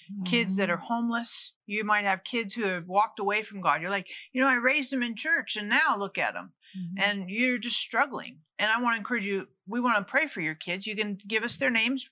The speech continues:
Speaker 1: not stories, just names. We wanna pray for them. And grab your copy of Sound of Freedom. It will encourage your heart. Um, 'cause obviously Jenny's here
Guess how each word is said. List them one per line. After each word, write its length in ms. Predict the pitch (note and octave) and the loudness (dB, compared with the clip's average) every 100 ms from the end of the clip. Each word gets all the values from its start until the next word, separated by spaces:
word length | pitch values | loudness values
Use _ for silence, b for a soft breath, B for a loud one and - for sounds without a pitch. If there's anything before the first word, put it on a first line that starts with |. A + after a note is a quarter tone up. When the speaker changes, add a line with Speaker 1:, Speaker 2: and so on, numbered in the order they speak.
| - | -2
Speaker 1:
not 280 | G#3 G3+ - | 2 2 -2
stories, 440 | - C4+ A#3 A3 | 2 4 4 -2
just 240 | - A#3 | -8 -8
names. 340 | A3+ G3 A3+ - B B - | -2 -2 -2 -10 B B -10
We 80 | |
wanna 220 | A3 A3+ G3+ | 0 0 0
pray 260 | - A3 | 2 0
for 160 | B3 G3 | 0 -4
them. 220 | E3 E3 B B B | -4 -6 B B B
And 100 | F#3+ | 2
grab 200 | A3 G#3+ | 2 2
your 80 | G#3 | 0
copy 380 | - B3+ C4 | 2 2 2
of 100 | G3+ | -2
Sound 240 | - G#3+ G#3+ | 2 2 2
of 60 | |
Freedom. 320 | F#3 A3+ G3 - | 0 -2 -2 -6
It 100 | - | -6
will 180 | F#3+ F#3+ | -4 -2
encourage 460 | G3 F#3 C4 C4 F3 | -4 0 2 2 0
your 120 | D#3+ | -4
heart. 400 | F3 B3 B3 - B B B B | 2 2 2 -2 B B B B
Um, 220 | G3+ F#3+ | 0 0
'cause 140 | F#3 A3+ | -2 2
obviously 420 | A#3 A3 A#3+ G#3+ | 2 2 -2 -2
Jenny's 360 | F#3 A3 G#3+ F#3+ | 0 -2 0 2
here 360 | B3 F#3+ F3+ | 2 2 0